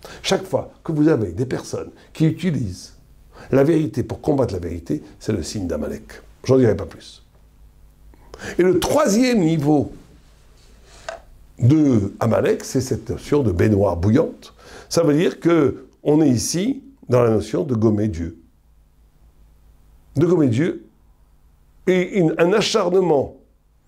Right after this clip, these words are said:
Et ça, c'est, on le voit dans la modernité. Je considère que la modernité intellectuelle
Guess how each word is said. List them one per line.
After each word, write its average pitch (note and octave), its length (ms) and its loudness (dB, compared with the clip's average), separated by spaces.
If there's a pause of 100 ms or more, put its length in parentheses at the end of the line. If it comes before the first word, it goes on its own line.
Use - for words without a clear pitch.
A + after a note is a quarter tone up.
(240)
Et A#2 80 -2
ça, E3+ 180 2
c'est, F#2+ 340 -8
on F#2 100 -4
le F#2 100 2
voit F2+ 300 0
dans D#2 100 -8
la E2 80 -6
modernité. G#2+ 600 -2 (220)
Je C#3 120 0
considère C#3 560 2 (260)
que - 80 -2
la A2 100 2
modernité B2+ 540 0
intellectuelle G2 680 -4